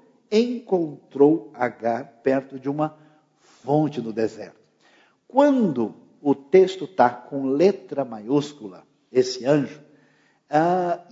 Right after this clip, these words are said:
que acontece em diversas passagens, isso é tecnicamente chamado de teofania. É um anjo que é o próprio Senhor.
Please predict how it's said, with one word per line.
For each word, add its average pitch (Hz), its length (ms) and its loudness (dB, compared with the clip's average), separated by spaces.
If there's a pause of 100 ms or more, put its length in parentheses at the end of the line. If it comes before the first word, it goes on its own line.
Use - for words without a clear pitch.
que 147 100 -2
acontece 139 680 -4
em 127 60 -8
diversas 123 560 -6
passagens, 120 800 -10
isso 170 580 -4
é 151 260 2 (360)
tecnicamente 156 640 -6
chamado 147 320 -8
de 143 60 -20
teofania. 156 760 -2
É 147 80 -2
um 151 240 -6
anjo 190 480 -2 (360)
que 143 180 0
é 165 100 0
o 202 120 2
próprio 120 440 -2
Senhor. 117 440 -8